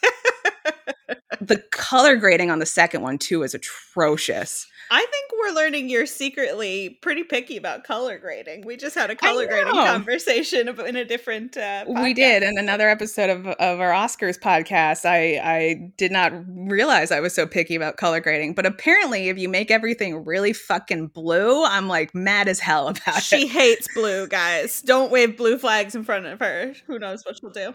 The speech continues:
Speaker 2: And then, you know, the people will talk at length about the lens flare problems and the Dutch angles and the shaky cam. Like, it's just,
Speaker 1: They're only
Speaker 2: it's
Speaker 1: problems if you don't like 'em.
Speaker 2: Of course. But it's
Speaker 1: <laughs>
Speaker 2: just, it's nonsense. It's nonsense. The, the choice to make engineering a brewery is like, what are we doing?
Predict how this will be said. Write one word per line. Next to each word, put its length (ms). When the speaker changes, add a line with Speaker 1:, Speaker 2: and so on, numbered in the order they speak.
Speaker 2:
And 180
then, 300
you 140
know, 180
the 680
people 240
will 100
talk 260
at 80
length 260
about 240
the 60
lens 320
flare 340
problems 600
and 120
the 60
Dutch 340
angles 520
and 80
the 40
shaky 360
cam. 340
Like, 280
it's 260
just, 180
Speaker 1:
They're 80
only 200
Speaker 2:
it's 80
Speaker 1:
problems 420
if 100
you 80
don't 220
like 240
'em. 120
Speaker 2:
Of 80
course. 520
But 360
it's 160
Speaker 1:
<laughs> 60
Speaker 2:
just, 280
it's 280
nonsense. 680
It's 180
nonsense. 480
The, 340
the 120
choice 360
to 80
make 220
engineering 580
a 60
brewery 800
is 140
like, 180
what 140
are 80
we 100
doing? 720